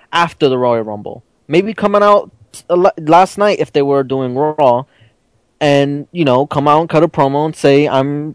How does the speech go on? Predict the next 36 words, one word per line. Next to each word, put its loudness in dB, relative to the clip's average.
you -4
know, -4
I'm -4
gonna 0
get 2
back 4
into -2
the 4
main -2
event -2
because 0
I 2
never 0
lost 2
my 0
title," 0
and -4
this -4
and -6
that. 2
But 4
no, 4
they 4
decided 2
to -2
have 0
him 0
come 0
back 2
to -12
get -2
people -2
excited 0
about 0
the -4
Rumble, -4